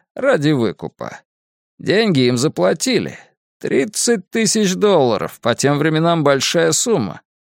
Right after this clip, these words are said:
Но банкира они всё равно убили. К тому времени на Среднем Западе земля стала гореть под ногами банд, и Эл с Джорджем вместе со своими крысёнышами подались на северо-восток.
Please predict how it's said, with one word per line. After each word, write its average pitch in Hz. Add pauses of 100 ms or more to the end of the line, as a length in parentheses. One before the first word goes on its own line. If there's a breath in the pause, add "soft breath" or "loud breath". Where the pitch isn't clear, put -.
(260)
Но 156
банкира 196
они 190
всё 165
равно 139
убили. 95 (1160)
К -
тому 180
времени 165 (160 loud breath)
на 131
Среднем 170
Западе 160
земля 190
стала 127
гореть 123
под 131
ногами 123
банд, 120 (420 soft breath)
и -
Эл 175
с 185
Джорджем 160
вместе 135
со 127
своими 139
крысёнышами 131
подались 170
на 147
северо-восток. 123